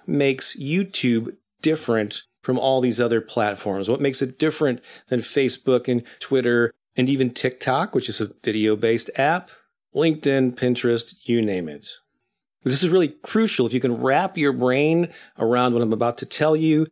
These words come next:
it'll lead right into all the nitty-gritty stuff we will talk about in part two.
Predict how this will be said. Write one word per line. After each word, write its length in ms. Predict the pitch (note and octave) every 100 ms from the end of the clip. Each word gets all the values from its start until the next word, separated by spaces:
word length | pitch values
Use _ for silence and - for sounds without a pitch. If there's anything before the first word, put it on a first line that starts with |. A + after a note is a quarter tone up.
| _ _ -
it'll 200 | A2+ A2
lead 240 | A#2 A#2+
right 380 | A2 A#2+ C3 C3+
into 580 | B2 A#2+ - A#2+ A2+ A2+
all 140 | G#2+
the 100 | A2+
nitty-gritty 560 | A2+ B2+ C#3 C#3 B2 B2
stuff 340 | - A#2 G#2
we 100 | A2
will 120 | G#2+
talk 260 | G#2+ G2+ G2
about 280 | G2+ G#2 G#2+
in 120 | A2
part 400 | - G2+ G#2 -
two. 400 | - G3 G2